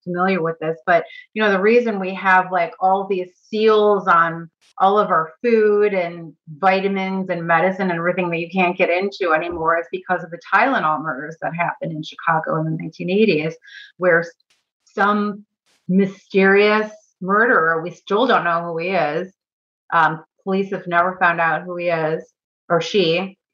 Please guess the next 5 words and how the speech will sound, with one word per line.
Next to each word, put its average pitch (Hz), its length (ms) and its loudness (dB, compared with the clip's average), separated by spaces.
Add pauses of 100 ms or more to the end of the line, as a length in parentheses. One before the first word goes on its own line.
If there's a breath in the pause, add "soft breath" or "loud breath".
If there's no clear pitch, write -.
(200)
just 202 300 -2
went 185 460 0 (160)
to 202 140 -2
various 196 560 0 (180)
drugstores 185 840 -2